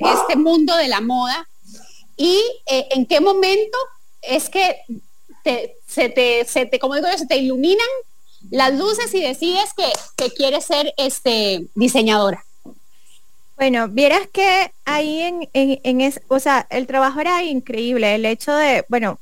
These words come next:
Speaker 2: yo nunca me había subido a un avión, entonces la primera vez que me subí a un avión fue porque mi jefa, eh, en algún momento, bueno, l-, te dije que leo mucho, una vez leí un libro que se llamaba Muchas vidas, muchos maestros,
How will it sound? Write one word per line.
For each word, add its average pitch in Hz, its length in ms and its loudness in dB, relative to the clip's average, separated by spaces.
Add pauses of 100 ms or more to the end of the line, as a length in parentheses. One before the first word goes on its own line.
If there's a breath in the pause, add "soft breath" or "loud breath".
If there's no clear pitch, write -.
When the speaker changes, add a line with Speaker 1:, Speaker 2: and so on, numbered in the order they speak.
(100)
Speaker 2:
yo 226 200 -2
nunca 254 280 2
me 262 80 2
había 240 160 2
subido 254 320 2
a - 20 2
un 247 100 0
avión, 226 400 0
entonces 226 480 -2
la 233 140 2
primera 214 340 0
vez 233 160 2
que - 80 -4
me 247 140 2
subí 214 200 0
a 214 60 2
un 220 80 0
avión 233 320 2
fue 233 160 0
porque 247 320 0
mi 254 160 4
jefa, 262 560 2 (440 soft breath)
eh, 226 200 2
en 220 100 0
algún 226 280 2
momento, 262 520 4
bueno, 233 260 0
l-, 214 200 -6 (140)
te 233 80 0
dije 262 280 4
que 262 120 -2
leo 233 240 2
mucho, 254 440 2
una 233 200 -2
vez 254 180 0
leí 247 300 2
un 247 300 0
libro 254 360 4
que 269 100 0
se 262 100 0
llamaba 226 480 2
Muchas 240 320 0
vidas, 247 220 2
muchos 247 320 0
maestros, 240 640 2